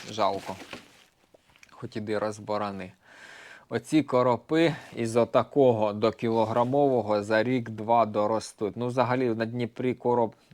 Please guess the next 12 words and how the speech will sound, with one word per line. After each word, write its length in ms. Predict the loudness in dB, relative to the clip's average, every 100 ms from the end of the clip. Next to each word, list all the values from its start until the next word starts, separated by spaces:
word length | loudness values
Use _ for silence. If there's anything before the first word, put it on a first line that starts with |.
| _ _
прибавляв 720 | 0 2 2 2 4 2 2
по 160 | -2 -2
триста 520 | 0 -2 -2 0 0
грам, 400 | 2 2 2 -2
бо 180 | -2 -2
попадались 640 | 0 2 2 2 0 0
такі 360 | -4 -8 -6 -10
ж, 200 | -8 -6
наприклад, 480 | -4 -4 -4 -4 -4
шістсот 380 | -4 0 -2 0
п'ятдесят 540 | -2 0 0 2 2
грам, 320 | 2 0 -2